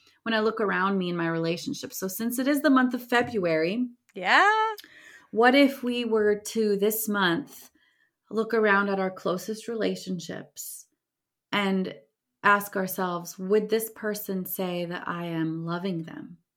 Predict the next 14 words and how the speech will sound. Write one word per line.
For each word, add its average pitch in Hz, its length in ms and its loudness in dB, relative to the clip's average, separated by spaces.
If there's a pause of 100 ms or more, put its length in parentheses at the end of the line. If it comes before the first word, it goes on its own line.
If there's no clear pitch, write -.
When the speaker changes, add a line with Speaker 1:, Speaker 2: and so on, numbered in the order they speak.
(800)
Speaker 1:
Would 185 120 -6
this 196 160 -4
Speaker 2:
Mm. 208 60 -12
Speaker 1:
person 185 380 -4
say 180 280 -4
that 180 220 -6
I 175 160 -4
am 170 520 -2 (220)
exuding 180 920 -4 (100)
love, 170 720 -4 (100)
the 180 160 -10
love 170 200 -6
of 160 260 -10
God? 175 500 -6